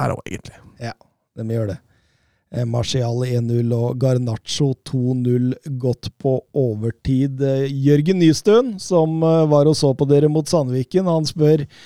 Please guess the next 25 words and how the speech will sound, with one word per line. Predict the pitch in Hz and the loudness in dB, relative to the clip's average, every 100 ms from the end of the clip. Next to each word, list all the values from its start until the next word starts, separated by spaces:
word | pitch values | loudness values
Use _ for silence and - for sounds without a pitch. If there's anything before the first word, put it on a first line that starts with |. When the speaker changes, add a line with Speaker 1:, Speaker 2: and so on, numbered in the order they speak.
| - - - - - | -20 -20 -20 -10 0
Speaker 2:
«Manchester | 170 175 165 - 196 247 | 2 4 2 0 0 2
United | 220 180 160 233 | 2 2 2 0
har | 196 160 | 2 2
bare | 233 208 233 | 2 0 0
åtte | - - - 143 | -4 -6 -2 0
poeng | 180 180 151 170 | 4 4 4 2
mer | 143 143 | 2 2
nå | 165 147 127 160 - | 2 2 2 2 0
enn | 143 151 | -2 -2
sist | 165 139 120 - | -2 -2 -2 -2
sesong. | 156 143 208 185 104 - | -2 -2 -2 -2 -4 -4
En | - 156 | -2 4
normal | 156 143 131 123 131 | 4 4 2 0 -2
sesong | - 156 165 165 156 | -2 0 2 0 0
for | 175 | 0
Chelsea | 160 156 120 - 160 | 0 0 0 0 2
og | 160 | 4
Liverpool | 139 127 139 196 202 | 2 0 0 0 0
hadde | 156 151 | 0 0
betydd | 156 - 147 160 _ | -2 0 -2 -4 _
utenfor | 175 131 - 120 - 151 | -2 -2 -4 -6 -2 0
topp | 143 131 - | 0 -4 -2
fire | 131 110 110 | -4 -4 -4
for | 127 | -4
United. | 123 107 107 143 | -4 -6 -4 -4